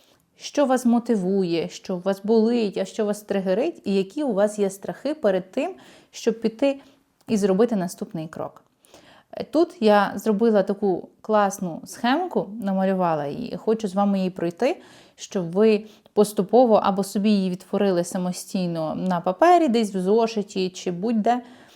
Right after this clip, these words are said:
або можете її собі роздрукувати. У вас буде лінк в описі під відео. Це є одне з моїх практичних завдань на курсі Q A Practice.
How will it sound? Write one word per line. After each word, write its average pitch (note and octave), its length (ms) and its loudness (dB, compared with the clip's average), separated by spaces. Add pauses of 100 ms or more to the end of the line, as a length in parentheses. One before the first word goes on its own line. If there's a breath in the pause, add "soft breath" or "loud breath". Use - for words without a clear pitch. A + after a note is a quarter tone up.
(180 loud breath)
або G#3 440 0
можете B3 460 2
її G#3 320 0
собі G3+ 440 -2
роздрукувати. F#3+ 840 0 (540 soft breath)
У G3 40 -10
вас F#3+ 160 2
буде F#3 260 0
лінк F#3+ 380 0
в - 140 -2
описі F#3 380 -2
під E3+ 220 -10
відео. D4+ 380 2 (580 loud breath)
Це A#3+ 220 0
є G#3 400 0 (720)
одне A3 380 2
з F#3+ 80 -6
моїх F#3+ 720 -2
практичних F#3+ 640 -4
завдань B3+ 580 -2
на G#3+ 120 0
курсі G#3 360 -4
Q G#3 160 -8
A F#3+ 260 0
Practice. D#4+ 520 -2